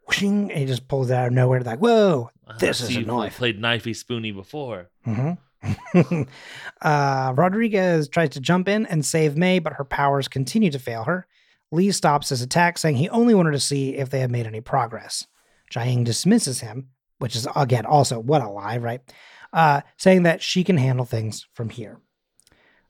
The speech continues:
Speaker 1: Uh, from their room that night, May and Rodriguez hear some screaming. They run out into the hall to see Cora being detained by guards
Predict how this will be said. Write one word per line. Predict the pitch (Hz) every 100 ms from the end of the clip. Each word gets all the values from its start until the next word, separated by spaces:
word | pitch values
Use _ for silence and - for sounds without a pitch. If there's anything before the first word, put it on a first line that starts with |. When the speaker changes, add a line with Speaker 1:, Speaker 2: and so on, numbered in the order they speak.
| -
Speaker 1:
Uh, | 139 147
from | - 180 175
their | 175
room | 165 170 220 220
that | 175 156 147
night, | 165 175 - -
May | 165 175
and | 170 151
Rodriguez | 143 139 143 139 131
hear | 139
some | - 117
screaming. | - 185 208 214 214 _ _ -
They |
run | 127 135
out | 151 147
into | 175
the | 151
hall | 135 202 202
to | 175
see | 165
Cora | - - 226 214
being | 180 170
detained | 156 139 151 139
by | 131
guards | 123 131 160 180 -